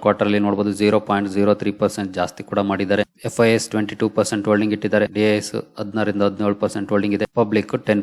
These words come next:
ಪರ್ಸೆಂಟ್ ಹೋಲ್ಡಿಂಗ್ ಇದೆ. So ಡೀಸೆಂಟ್ ಶೇರ್ ಹೋಲ್ಡಿಂಗ್ ಪ್ಯಾಟರ್ನ್ ಅಂತಾನೆ ಹೇಳ್ಬೋದು, ಮ್ಯಾಕ್ಸಿಮಮ್ ಪ್ರಮೋಟರ್ಸ್ ಹತ್ರ ಇದೆ, more than thirty percent ಎಫ್ ಐ ಎಸ್, ಡಿ ಐ ಎಸ್ ಹತ್ರನೇ ಇದೆ, ಟೆನ್ to ಲೆವೆನ್ ಪರ್ಸೆಂಟ್ ಪಬ್ಲಿಕ್ಸ್ ಇದ್ದಾರೆ. So ಇಂಟ್ರೆಸ್ಟ್ ಇರೋರು ಸ್ಟಡಿ ಮಾಡ್ಬೋದು. ಒಂದು ಬ್ಲೂ ಚಿಪ್ ಕಂಪನಿ, ನೀವು ಯಾವುದೇ ಮ್ಯೂಚುವಲ್ ಫಂಡ್ ಗಳನ್ನ ಓಪನ್ ಮಾಡಿ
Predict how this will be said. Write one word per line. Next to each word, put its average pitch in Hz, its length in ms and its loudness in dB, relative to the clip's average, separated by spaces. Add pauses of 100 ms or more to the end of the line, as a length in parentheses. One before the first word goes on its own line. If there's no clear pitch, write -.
ಪರ್ಸೆಂಟ್ 113 360 0
ಹೋಲ್ಡಿಂಗ್ 95 260 2
ಇದೆ. - 120 -20
So 156 160 -2
ಡೀಸೆಂಟ್ 156 340 0
ಶೇರ್ 143 180 2
ಹೋಲ್ಡಿಂಗ್ 139 300 2
ಪ್ಯಾಟರ್ನ್ 123 300 0
ಅಂತಾನೆ 117 280 0
ಹೇಳ್ಬೋದು, 117 260 2 (240)
ಮ್ಯಾಕ್ಸಿಮಮ್ 110 440 -2
ಪ್ರಮೋಟರ್ಸ್ 104 440 0
ಹತ್ರ 107 220 2
ಇದೆ, 113 80 -2 (100)
more 110 160 2
than 107 200 2
thirty 104 320 0
percent 104 280 0 (180)
ಎಫ್ - 120 -4
ಐ 110 80 2
ಎಸ್, 98 160 -8
ಡಿ 110 140 2
ಐ - 80 4
ಎಸ್ - 120 -4
ಹತ್ರನೇ 107 360 -2
ಇದೆ, 117 100 -2 (200)
ಟೆನ್ 110 200 2
to 107 120 2
ಲೆವೆನ್ 98 280 2
ಪರ್ಸೆಂಟ್ 117 300 -2 (160)
ಪಬ್ಲಿಕ್ಸ್ 98 380 -2
ಇದ್ದಾರೆ. 92 160 -6 (160)
So 147 120 -6
ಇಂಟ್ರೆಸ್ಟ್ 139 340 0
ಇರೋರು 131 280 2
ಸ್ಟಡಿ 120 300 0
ಮಾಡ್ಬೋದು. 117 240 2 (100)
ಒಂದು 110 200 0
ಬ್ಲೂ 120 120 2 (100)
ಚಿಪ್ 139 220 -4
ಕಂಪನಿ, 120 280 2 (120)
ನೀವು 110 180 2
ಯಾವುದೇ 110 280 4 (100)
ಮ್ಯೂಚುವಲ್ 107 360 0
ಫಂಡ್ 110 200 -2
ಗಳನ್ನ 110 180 0 (140)
ಓಪನ್ 107 260 0
ಮಾಡಿ 104 140 2